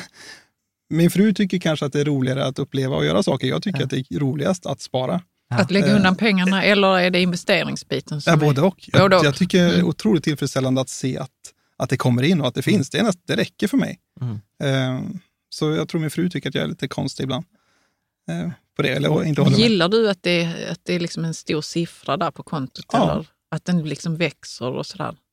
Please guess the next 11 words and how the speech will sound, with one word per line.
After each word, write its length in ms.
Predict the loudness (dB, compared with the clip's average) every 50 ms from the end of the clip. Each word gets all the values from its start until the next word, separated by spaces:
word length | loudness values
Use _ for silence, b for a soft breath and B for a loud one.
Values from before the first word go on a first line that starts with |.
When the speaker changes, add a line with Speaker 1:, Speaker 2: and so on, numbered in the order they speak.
| _ _ 0
Speaker 1:
Ja, 200 | 2 4 4 6
jag, 100 | 4 4 4
jag, 180 | 4 4 4 4
jag, 360 | 2 0 0 -2 -4 -6 -2 0
sen 200 | 2 4 6 6
har 80 | 6
jag 60 | 6
ingenting 240 | 4 2 2 0 0 0
emot 180 | -2 -2 -2
att 120 | -4 -4 -2
det, 260 | -4 -2 -2 -4